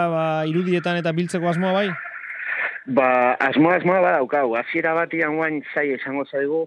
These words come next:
Speaker 2: Hawaiian, pues, azkenian, ba, bidaia luze xamarra dakau, baina hurrengo txapelketan ibilbidea nahiko gertu da, proba batetik bestera, eta orduan saiatuko naiz, ba, nire lagun berdinakin leku horietara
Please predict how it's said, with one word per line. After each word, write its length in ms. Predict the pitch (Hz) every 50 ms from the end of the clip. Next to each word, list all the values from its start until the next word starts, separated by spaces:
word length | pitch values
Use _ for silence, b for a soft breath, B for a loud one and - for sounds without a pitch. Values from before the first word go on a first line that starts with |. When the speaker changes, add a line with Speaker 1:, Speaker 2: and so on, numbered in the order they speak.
| - -
Speaker 2:
Hawaiian, 420 | 127 127 139 139 143 151 151 151
pues, 160 | - - - - -
azkenian, 460 | - - - 113 117 117 117 117 113
ba, 160 | 113 113 110 104
bidaia 320 | 110 110 117 117 117 113
luze 240 | 110 113 113 - 123 -
xamarra 380 | - 120 120 123 120 117 117 113 113
dakau, 280 | 110 - 139 147 147 - B B B B B
baina 460 | - 127 127 127 127 127 127 127 127 127
hurrengo 320 | 127 127 156 151 160 160
txapelketan 800 | 151 - 139 120 139 135 120 120 - 131 127 127 131 135 131 135
ibilbidea 480 | 131 131 135 131 127 131 127 131 135 127
nahiko 460 | 127 135 135 123 - 139 135 131 123 - B B B B B B B B B -
gertu 300 | 123 156 156 147 - 151 127
da, 140 | 120 123 131
proba 300 | - 135 135 139 139 139
batetik 320 | 139 151 143 135 143 139
bestera, 320 | 143 139 - 151 147 160 160
eta 140 | 143 127 117
orduan 240 | 120 123 123 123 117
saiatuko 480 | - - 123 127 131 123 127 - 117 117
naiz, 200 | 127 135 151 135 117
ba, 300 | 110 110 110 107 104 104
nire 160 | 110 113 113 113
lagun 260 | 117 113 110 117 117 117
berdinakin 600 | 117 117 127 127 127 123 120 - 139 147 143 131
leku 220 | 127 123 - 131 127
horietara 340 | 131 135 131 - 131 135